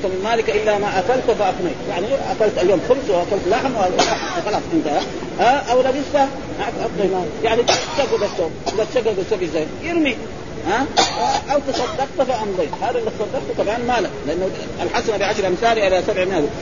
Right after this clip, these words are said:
وأما ما تصدق، ولذلك جاء في حديث، جاء عن رسول الله: "أيكم مال وارثه أكثر من، أحب إليه من مال؟" مين مال وارثه؟ قال: "لا، مالنا أحب". قالوا: لا، مالك الذي إيه؟ نعم، الذي تصدقت به وأنفقته. أما الذي تترك هذا للورثة،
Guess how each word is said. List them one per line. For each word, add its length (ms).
وأما 320
ما 80
تصدق، 300
ولذلك 440
جاء 180
في 120
حديث، 300
جاء 100
عن 160
رسول 320
الله: 220
"أيكم 420
مال 180
وارثه 540
أكثر 300
من، 220
أحب 280
إليه 180
من 180
مال؟" 120
مين 280
مال 220
وارثه؟ 400
قال: 160
"لا، 100
مالنا 360
أحب". 240
قالوا: 200
لا، 200
مالك 400
الذي 260
إيه؟ 300
نعم، 200
الذي 300
تصدقت 540
به 120
وأنفقته. 880
أما 140
الذي 220
تترك 320
هذا 280
للورثة، 300